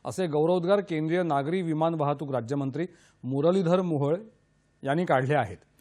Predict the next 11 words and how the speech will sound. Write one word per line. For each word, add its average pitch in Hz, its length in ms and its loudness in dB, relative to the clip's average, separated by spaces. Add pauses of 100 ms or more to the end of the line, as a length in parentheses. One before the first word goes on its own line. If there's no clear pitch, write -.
(380)
पुणे 170 180 2
आंतरराष्ट्रीय 190 680 2
विमानतळावर 175 640 4
नव्यानं 156 420 0
उभारण्यात 147 520 0
आलेलं 143 240 0
टर्मिनल 139 500 -2 (440)
आज 147 300 2
मोहोळ 139 400 0
यांच्या 156 400 0
प्रमुख 156 300 -2